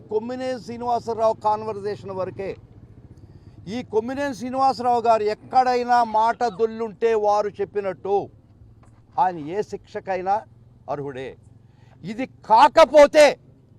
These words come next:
ఈ ప్రభుత్వం ఏ విధమైనటువంటి ఆయనకి నష్టపరిహారం కట్టిస్తుంది?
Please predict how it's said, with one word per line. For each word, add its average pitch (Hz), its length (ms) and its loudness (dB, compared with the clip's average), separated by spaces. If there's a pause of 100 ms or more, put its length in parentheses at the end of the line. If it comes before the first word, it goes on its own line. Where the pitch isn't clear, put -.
(400)
ఈ 247 160 -2 (180)
ప్రభుత్వం 285 580 4 (1600)
ఏ - 20 10 (100)
విధమైనటువంటి 294 880 2 (640)
ఆయనకి 226 340 0 (100)
నష్టపరిహారం 208 680 -2
కట్టిస్తుంది? - 380 -12